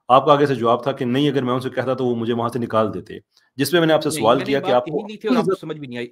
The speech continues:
Speaker 2: अभी आप मेरी बात सुन लीजिए।
Speaker 1: नहीं,
Speaker 2: आपने
Speaker 1: नहीं, मेरी,
Speaker 2: नीचे
Speaker 1: मेरे
Speaker 2: बोला
Speaker 1: में आपसे कन्फर्म, जो मैं आपसे कन्फर्म करना चाहता हूँ, आपने
Speaker 2: नहीं,
Speaker 1: कहा
Speaker 2: आप
Speaker 1: आप शॉक
Speaker 2: कन्फर्म,
Speaker 1: हो गए
Speaker 2: आप,
Speaker 1: थे,
Speaker 2: आप, आपको उस वक्त ये बात
Speaker 1: अंडरस्टैंड।
Speaker 2: समझ नहीं आई थी,
Speaker 1: मेरी,
Speaker 2: भजन,
Speaker 1: मेरी
Speaker 2: आपको उस वक्त
Speaker 1: सुनिए
Speaker 2: बात
Speaker 1: ना
Speaker 2: समझ
Speaker 1: बात
Speaker 2: नहीं
Speaker 1: आप।
Speaker 2: आई थी। चलिए,
Speaker 1: देखिए,
Speaker 2: मैं
Speaker 1: मैंने
Speaker 2: आपकी बात में
Speaker 1: आपकी
Speaker 2: उतर दूंगा दोबारा,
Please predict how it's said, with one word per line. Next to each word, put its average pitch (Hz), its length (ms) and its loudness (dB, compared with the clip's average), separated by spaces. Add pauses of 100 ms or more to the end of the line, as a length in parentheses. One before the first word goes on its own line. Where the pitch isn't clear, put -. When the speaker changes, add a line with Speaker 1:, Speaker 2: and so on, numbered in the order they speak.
Speaker 2:
अभी 180 120 -10
आप 202 120 -4
मेरी 185 140 -6
बात 151 160 -6
सुन 127 140 -16
लीजिए। 101 220 -20
Speaker 1:
नहीं, - 760 -12
Speaker 2:
आपने 185 100 4
Speaker 1:
नहीं, 180 100 4
मेरी, 156 180 4
Speaker 2:
नीचे 147 120 -4
Speaker 1:
मेरे 143 200 4
Speaker 2:
बोला 151 100 4
Speaker 1:
में 139 60 4
आपसे 143 140 0
कन्फर्म, 131 420 0 (540)
जो 123 40 0
मैं 135 60 6
आपसे 135 140 2
कन्फर्म 135 320 0
करना 101 220 -2
चाहता 85 280 -12
हूँ, 117 180 -14 (360)
आपने 131 160 4
Speaker 2:
नहीं, 170 120 0
Speaker 1:
कहा 139 120 8
Speaker 2:
आप 151 100 8
Speaker 1:
आप 190 60 -6
शॉक 135 200 2
Speaker 2:
कन्फर्म, 160 120 2
Speaker 1:
हो 160 60 4
गए 156 140 -2
Speaker 2:
आप, 151 120 -4
Speaker 1:
थे, 160 100 0
Speaker 2:
आप, 165 160 -6
आपको 202 260 -6
उस 202 120 -10
वक्त 139 80 0
ये 135 100 0
बात - 60 -10
Speaker 1:
अंडरस्टैंड। 156 100 -4
Speaker 2:
समझ 160 260 -12
नहीं 175 100 -8
आई 175 80 -6
थी, 196 380 -20
Speaker 1:
मेरी, 175 280 -4
Speaker 2:
भजन, 147 120 -4
Speaker 1:
मेरी 147 120 2
Speaker 2:
आपको 147 80 -4
उस - 40 -10
वक्त - 40 -8
Speaker 1:
सुनिए 131 160 0
Speaker 2:
बात 113 80 0
Speaker 1:
ना 98 60 -4
Speaker 2:
समझ 90 80 -10
Speaker 1:
बात 80 100 -12
Speaker 2:
नहीं 131 220 -14
Speaker 1:
आप। - 20 -12
Speaker 2:
आई 147 60 -16
थी। - 180 -20 (480)
चलिए, 214 100 -4
Speaker 1:
देखिए, 135 160 2
Speaker 2:
मैं 139 80 2
Speaker 1:
मैंने 139 60 4
Speaker 2:
आपकी 127 320 2
बात 127 60 0
में 123 80 -4
Speaker 1:
आपकी 123 80 -18
Speaker 2:
उतर 120 60 -8
दूंगा 127 140 -14
दोबारा, 117 260 -10